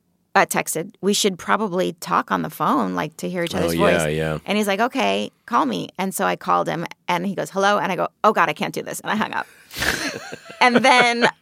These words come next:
Speaker 1: I called him back, like, five minutes later, and I was like, "I'm so sorry. This is so weird. I don't even know what you
Speaker 2: Yeah.
Speaker 1: sound like."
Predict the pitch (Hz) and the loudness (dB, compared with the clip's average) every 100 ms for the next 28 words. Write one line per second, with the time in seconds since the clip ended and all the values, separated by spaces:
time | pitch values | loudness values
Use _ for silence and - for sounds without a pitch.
0 | - 208 - 214 208 185 190 180 - 175 | 2 2 4 4 4 2 2 0 2 2
1 | 170 165 160 151 139 131 175 165 170 175 | 2 -2 -4 -2 -2 -2 0 0 0 -4
2 | - 233 240 226 226 202 262 269 - 302 | -2 -2 -2 0 0 0 -2 -4 -2 -2
3 | 302 302 277 220 269 269 277 165 160 254 | 0 -2 -2 0 0 2 2 0 0 -2
4 | 226 | -4